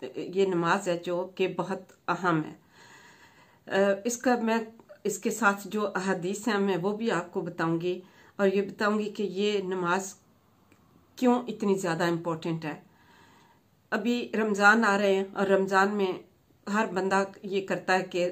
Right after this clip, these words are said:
रमज़ान शरीफ में, अ, ज़रूर ये कोशिश करते हैं कि सलात तस्बीह रोज़ पढ़ी जाए। तो इसमें से मैं आपको बताती हूँ कि, अ, इसके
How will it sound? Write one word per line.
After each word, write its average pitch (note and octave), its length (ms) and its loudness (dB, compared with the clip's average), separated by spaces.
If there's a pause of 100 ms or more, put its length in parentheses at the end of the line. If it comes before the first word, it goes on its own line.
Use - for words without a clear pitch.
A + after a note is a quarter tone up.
(160)
रमज़ान F3 400 0
शरीफ F3 340 -4
में, E3 280 -4
अ, - 20 -20 (640)
ज़रूर G#3 340 -2
ये F#3 280 -4 (200)
कोशिश F3 340 -4
करते E3+ 300 -6
हैं E3 100 -2
कि E3+ 80 -6
सलात D#3+ 340 -6
तस्बीह E3+ 420 -6
रोज़ D3+ 300 -6
पढ़ी D3 180 -4
जाए। C#3 280 -10 (840)
तो G#3+ 260 0
इसमें C4+ 280 2
से C4 160 -2
मैं A3+ 340 2
आपको G#3+ 380 0 (180)
बताती G3 520 -2
हूँ F#3+ 180 2
कि, F#3+ 120 -2
अ, F#3 320 -6 (120)
इसके G3 460 0